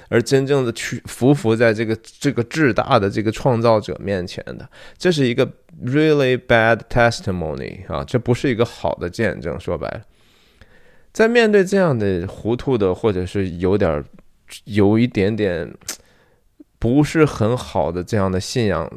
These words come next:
所培养的这样的信徒面前，Daniel 就觉得说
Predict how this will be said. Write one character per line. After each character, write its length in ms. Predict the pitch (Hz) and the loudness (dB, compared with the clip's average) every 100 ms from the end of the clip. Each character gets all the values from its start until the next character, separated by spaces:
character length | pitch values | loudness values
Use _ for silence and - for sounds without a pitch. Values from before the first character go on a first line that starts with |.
| - - | -18 -14
所 300 | - 95 85 - | 0 0 2 0
培 260 | - 95 113 | 2 4 4
养 180 | 85 | 4
的 120 | 53 92 | -2 -6
这 100 | 101 | -4
样 100 | 95 | -4
的 80 | |
信 300 | 92 - 117 | -6 -6 -6
徒 160 | 98 78 | -6 -8
面 260 | 95 92 85 | -6 -6 -6
前， 300 | 78 80 92 | -8 -8 -4
Daniel 480 | 160 214 208 131 95 | -2 0 0 0 -2
就 300 | - 131 92 - | -4 -6 -6 -10
觉 220 | - 80 | -8 -6
得 100 | 80 | -6
说 200 | - | -6